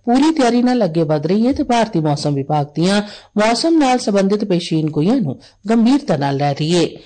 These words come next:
ਉਨ੍ਹਾਂ ਕਿਹਾ ਕਿ ਕੇਂਦਰ ਅਤੇ ਰਾਜ ਸਰਕਾਰਾਂ ਦੇ ਤਾਲਮੇਲ ਵਾਲੇ ਯਤਨਾਂ, ਪਾਣੀ ਦੇ ਬਿਹਤਰ ਪ੍ਰਬੰਧ, ਅਤਿ ਆਧੁਨਿਕ ਤਕਨਾਲੋਜੀਆਂ, ਸਿੰਜਾਈ ਸਹੂਲਤਾਂ ਦੇ ਪਸਾਰ ਤੇ ਜਲਵਾਯੂ ਪ੍ਰਤੀ ਲਚਕੀਲੇ ਖੇਤੀਬਾੜੀ ਉਪਾਵਾਂ ਰਾਹੀਂ ਸੰਭਾਵੀ ਚੁਣੌਤੀਆਂ ਦੇ ਪ੍ਰਭਾਵ ਨੂੰ ਕਾਫੀ ਹੱਦ ਤੱਕ ਕੰਟਰੋਲ ਕੀਤਾ ਜਾ ਸਕਦਾ ਹੈ।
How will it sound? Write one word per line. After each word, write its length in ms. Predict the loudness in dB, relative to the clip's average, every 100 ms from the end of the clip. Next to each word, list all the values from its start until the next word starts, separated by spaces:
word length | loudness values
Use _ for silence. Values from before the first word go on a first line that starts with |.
| _ -4
ਉਨ੍ਹਾਂ 200 | 0 0
ਕਿਹਾ 200 | 0 0
ਕਿ 140 | 0 -4
ਕੇਂਦਰ 440 | -2 -2 0 -2
ਅਤੇ 180 | 0 0
ਰਾਜ 200 | 0 -2
ਸਰਕਾਰਾਂ 420 | -6 -2 0 2
ਦੇ 200 | 2 0 -2 -10 -8
ਤਾਲਮੇਲ 420 | -2 0 2 4 4
ਵਾਲੇ 200 | 2 2
ਯਤਨਾਂ, 360 | 0 0 -2
ਪਾਣੀ 420 | -2 -4 0 0
ਦੇ 100 | 0
ਬਿਹਤਰ 300 | 0 0 -2
ਪ੍ਰਬੰਧ, 420 | -6 -2 0 2 0 -4 -16 -4 -2
ਅਤਿ 120 | -2
ਆਧੁਨਿਕ 380 | -2 0 0 0
ਤਕਨਾਲੋਜੀਆਂ, 640 | -4 -4 -2 0 0 0 0
ਸਿੰਜਾਈ 360 | -2 -2 -2
ਸਹੂਲਤਾਂ 440 | -2 -2 -2 -2 -2
ਦੇ 100 | -4
ਪਸਾਰ 440 | -4 -2 0 -2 -6 -20 _
ਤੇ 100 | -2
ਜਲਵਾਯੂ 420 | 0 2 2 2
ਪ੍ਰਤੀ 280 | 0 0 0
ਲਚਕੀਲੇ 440 | 0 0 0 0
ਖੇਤੀਬਾੜੀ 500 | 0 -2 0 0 0
ਉਪਾਵਾਂ 340 | -2 -2 0 0
ਰਾਹੀਂ 300 | 0 0 -2 -6 -14
ਸੰਭਾਵੀ 460 | -4 0 2 2 0
ਚੁਣੌਤੀਆਂ 420 | 0 -2 0 0
ਦੇ 80 | 0
ਪ੍ਰਭਾਵ 360 | -2 0 2 2
ਨੂੰ 280 | 0 -2 -6 _
ਕਾਫੀ 360 | -2 -2 2 2
ਹੱਦ 140 | 0
ਤੱਕ 240 | -2 -4 -2
ਕੰਟਰੋਲ 440 | -2 0 0 0
ਕੀਤਾ 340 | -2 -8 -2 0
ਜਾ 180 | 0
ਸਕਦਾ 380 | -2 -4 -2 0
ਹੈ। 240 | 0 -2